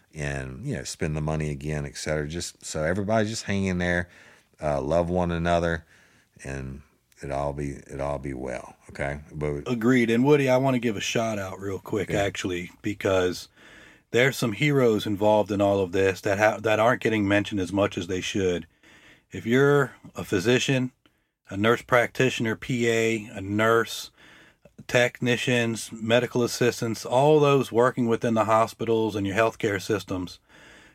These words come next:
Speaker 2: y'all are heroes. And I'm gonna also include all the first responders, your E M S, police officers, fire department. All of you are on the front lines of this, risking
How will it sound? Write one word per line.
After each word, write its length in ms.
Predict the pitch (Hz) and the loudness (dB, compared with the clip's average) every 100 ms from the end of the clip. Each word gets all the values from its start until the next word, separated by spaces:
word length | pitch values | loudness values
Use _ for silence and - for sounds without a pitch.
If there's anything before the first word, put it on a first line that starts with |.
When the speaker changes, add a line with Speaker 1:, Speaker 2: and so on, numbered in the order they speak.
| - | -4
Speaker 2:
y'all 240 | 123 135 | 2 4
are 60 | 107 | 4
heroes. 600 | 117 110 98 92 90 - - | 2 4 4 2 -2 -10 -8
And 160 | 113 | -2
I'm 140 | 113 123 | 2 2
gonna 120 | 120 | 2
also 400 | 120 127 123 120 | 4 2 2 -2
include 300 | 113 - 117 | -2 0 0
all 160 | 110 107 | 2 0
the 60 | |
first 320 | 98 117 110 | 0 0 0
responders, 560 | 110 95 - 110 110 98 | -2 -8 -4 -2 -2 -4
your 120 | 101 | -6
E 180 | 104 113 | -6 -4
M 140 | 110 | 0
S, 360 | 107 107 - - - | 2 0 -2 -12 -8
police 320 | 113 107 - | -4 -2 0
officers, 560 | 110 101 98 107 104 | 0 -2 -4 -2 -2
fire 320 | - 117 117 113 | -2 -2 0 -2
department. 520 | - 110 104 104 - - - - - - _ - | 0 -2 0 -4 -6 -14 -20 -20 -20 -20 _ 0
All 280 | 139 160 160 | 4 6 4
of 100 | 135 | 2
you 400 | 139 131 123 117 | 2 2 2 -2
are 160 | - 117 | 0 2
on 100 | 113 | 4
the 60 | 107 | 0
front 300 | - 113 110 | 0 0 2
lines 320 | 110 107 104 | 2 2 0
of 100 | 92 | -2
this, 340 | 98 95 - - | -2 -2 -6 -8
risking 600 | 110 117 - 120 117 113 | 2 2 2 -2 -2 -6